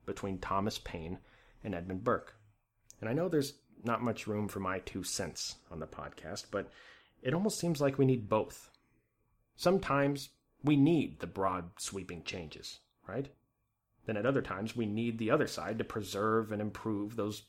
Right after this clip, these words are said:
broad, sweeping changes after they're implemented. Look, I understand. It's terrible looking at the bipartisan gridlock in modern politics.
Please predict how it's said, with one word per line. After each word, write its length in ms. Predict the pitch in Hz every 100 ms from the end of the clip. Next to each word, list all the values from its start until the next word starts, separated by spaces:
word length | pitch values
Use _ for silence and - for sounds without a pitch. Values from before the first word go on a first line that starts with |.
| _
broad, 320 | 98 98 107
sweeping 340 | - 104 104 107
changes 420 | - 165 - -
after 200 | 82 -
they're 160 | 101 127
implemented. 500 | 170 - - - - _ _ _ _ _ _ _ _ _ _ _
Look, 240 | 151 - - _ _ _ -
I 200 | 139 156
understand. 560 | 143 131 117 - 85 80
It's 160 | - -
terrible 580 | - 165 135 104 - _ -
looking 240 | 120 120 104
at 80 | -
the 100 | 95
bipartisan 800 | 98 101 107 - 101 95 92
gridlock 500 | 87 98 92 85 85
in 80 | 90
modern 280 | 90 87 80
politics. 540 | - 85 67 - -